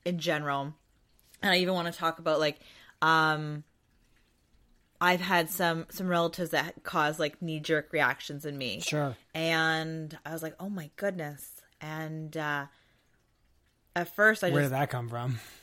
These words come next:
Speaker 1: Yeah. Well, first, uh, first off, before I even knew about triggers, I was like, I was blaming them.
Speaker 2: Mm-hmm.
Speaker 1: And then I realized, I'm like, "Oh, it's on me." And yes, that might seem like, "Oh, crap, like, I suck," but it's not that.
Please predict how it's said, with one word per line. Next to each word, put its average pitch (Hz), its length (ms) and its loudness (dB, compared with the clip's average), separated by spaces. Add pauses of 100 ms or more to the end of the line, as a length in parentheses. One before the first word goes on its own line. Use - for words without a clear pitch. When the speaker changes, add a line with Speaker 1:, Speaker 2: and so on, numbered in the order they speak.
(140)
Speaker 1:
Yeah. 185 380 2
Well, 208 180 4
first, 320 440 6
uh, 185 140 4
first 240 280 2
off, 185 120 2
before 185 280 2
I 190 60 6
even 175 160 2
knew 175 140 0
about 175 200 2
triggers, 151 520 -2
I 156 160 0
was 151 140 -2
like, 147 220 -4
I 170 120 4
was 170 120 0
blaming 165 440 0
them. 165 360 2 (280)
Speaker 2:
Mm-hmm. 127 300 -2 (280)
Speaker 1:
And 185 200 0
then 202 100 2
I 202 100 4
realized, 190 380 0
I'm 196 40 -8
like, 196 220 -8
"Oh, 233 240 0 (240)
it's 233 140 -4
on 247 180 2
me." 233 240 -4 (260)
And 208 320 2
yes, 202 280 -2
that 226 160 -2
might 190 280 -4
seem 190 200 -4
like, 175 160 -4
"Oh, 196 240 -10
crap, 185 440 -2
like, 139 140 0
I - 120 -6
suck," - 440 -2
but 180 100 -4
it's - 160 -12
not 208 280 -2
that. 160 320 0